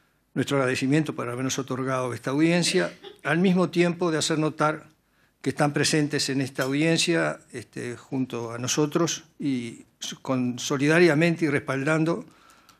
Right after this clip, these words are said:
la doctora Francesca Lesca de la Universidad de Oxford, incansable colaboradora con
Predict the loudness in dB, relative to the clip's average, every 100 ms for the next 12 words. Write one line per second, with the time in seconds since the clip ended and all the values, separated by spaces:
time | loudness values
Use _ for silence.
0 | _ 2 4 4 4 2 0 0 0 0
1 | 0 0 -2 -2 -2 -2 -2 -4 -4 -4
2 | -4 -4 -6 -6 -6 -6 -12 _ _ _
3 | _ -6 -4 -2 0 0 0 -2 -4 -4
4 | -2 -2 -2 -4 -6 -6 -8 -10 -18